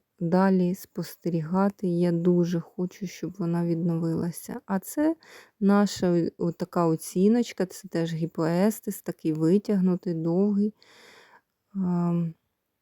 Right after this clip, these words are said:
е, відновив тургор, коріннячко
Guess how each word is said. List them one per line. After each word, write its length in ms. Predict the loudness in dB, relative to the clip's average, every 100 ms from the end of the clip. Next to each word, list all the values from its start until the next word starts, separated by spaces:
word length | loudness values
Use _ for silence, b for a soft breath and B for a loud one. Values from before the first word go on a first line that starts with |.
| _ _ _ _ _ _ _ _ _ _ _ _ _ _ -4
е, 240 | 0 0 -2 -6 6
відновив 640 | 6 8 4 4 4 2 -4 _
тургор, 680 | -2 0 2 4 4 0
коріннячко 1000 | -2 -6 -2 0 0 0 -2 -4 -12 -10